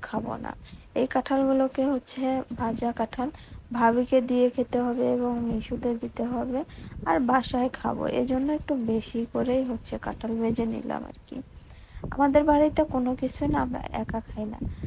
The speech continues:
আর আমি কাঁঠালগুলো ভাজতেছি হচ্ছে মাটির চুলাতে, দেখতেই পাচ্ছেন আমি লার্কি দিয়ে জাল দিচ্ছি। আর মাটির চুলা রান্না না একটু টেস্টই আলাদা।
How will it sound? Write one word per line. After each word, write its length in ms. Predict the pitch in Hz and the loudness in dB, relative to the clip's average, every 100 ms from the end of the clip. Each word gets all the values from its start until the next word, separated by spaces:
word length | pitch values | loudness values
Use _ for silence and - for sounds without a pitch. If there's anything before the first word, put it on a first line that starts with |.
| - - | -6 -4
আর 160 | 302 | 0
আমি 180 | 302 311 | 2 2
কাঁঠালগুলো 640 | 262 233 247 254 254 262 | 0 0 2 2 2 2
ভাজতেছি 960 | 254 220 226 - - - - 247 - 269 | 2 0 -2 -4 -10 -10 -4 -2 0 0
হচ্ছে 340 | 277 240 - | 0 -2 -2
মাটির 440 | 294 247 - - 233 | 0 0 -2 -4 -6
চুলাতে, 540 | - 247 - - 247 254 | -6 -6 -6 -6 -4 -2
দেখতেই 360 | 240 - 233 220 | -4 -2 -2 -2
পাচ্ছেন 360 | 233 - 294 - - - - - | -4 -4 -4 -4 -6 -12 -8 -2
আমি 180 | 233 | 0
লার্কি 480 | 233 226 208 - - | 4 4 4 0 -2
দিয়ে 260 | - 233 233 | 0 0 0
জাল 280 | 214 80 69 | 0 -2 -2
দিচ্ছি। 360 | - - - - - - - - | -6 -8 -6 -6 -6 -8 -10 -2
আর 100 | - | 0
মাটির 400 | 247 240 233 294 | 2 2 2 0
চুলা 340 | - 294 285 285 | 2 4 6 6
রান্না 300 | 285 285 302 | 4 2 2
না 200 | 294 214 | 2 0
একটু 260 | - - - - | -4 -8 -8 -2
টেস্টই 520 | 240 226 - - - | 0 0 -2 -6 -2
আলাদা। 520 | 107 107 - - - | 0 0 -2 -2 -4